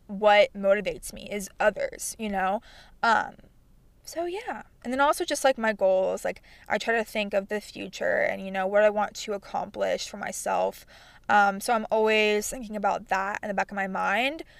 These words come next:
whenever I am working. Okay, the next question is,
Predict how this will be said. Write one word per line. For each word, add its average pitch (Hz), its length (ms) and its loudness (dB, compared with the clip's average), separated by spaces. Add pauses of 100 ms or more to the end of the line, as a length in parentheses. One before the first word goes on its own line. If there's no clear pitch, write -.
(160)
whenever 202 440 2
I - 480 0 (140)
am 202 400 -8 (240)
working. - 400 -8 (400)
Okay, 220 320 -4
the 233 80 -4
next 269 140 -2
question 294 200 4
is, 226 500 2